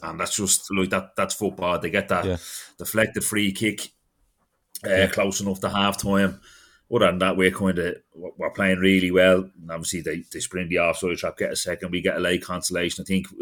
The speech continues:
Speaker 1: And we miss some, we miss some good chances in that game as well.
Speaker 2: Yeah.
Speaker 1: So, but we, like,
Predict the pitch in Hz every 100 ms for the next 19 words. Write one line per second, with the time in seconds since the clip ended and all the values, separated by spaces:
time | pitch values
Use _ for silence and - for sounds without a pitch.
0 | 98 - 98 95 98 139 - 101 101 113
1 | 143 95 92 98 98 95 110 95 90 90
2 | - 92 85 78 98 95 - - - -
3 | 92 82 104 101 - - 107 104 107 104
4 | 107 101